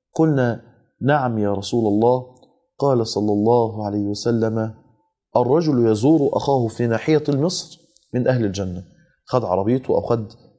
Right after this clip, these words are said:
نفسه ونزل يتمشى لحد ما راح يزور أخ له في البيت، زاره في ال-، في الله ثم عاد. النبي قال: "ده من أهل الجنة."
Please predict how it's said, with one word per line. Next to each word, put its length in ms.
نفسه 340
ونزل 320
يتمشى 420
لحد 300
ما 100
راح 220
يزور 380
أخ 240
له 140
في 140
البيت، 400
زاره 420
في 120
ال-، 240
في 120
الله 400
ثم 320
عاد. 340
النبي 240
قال: 180
"ده 200
من 160
أهل 180
الجنة." 400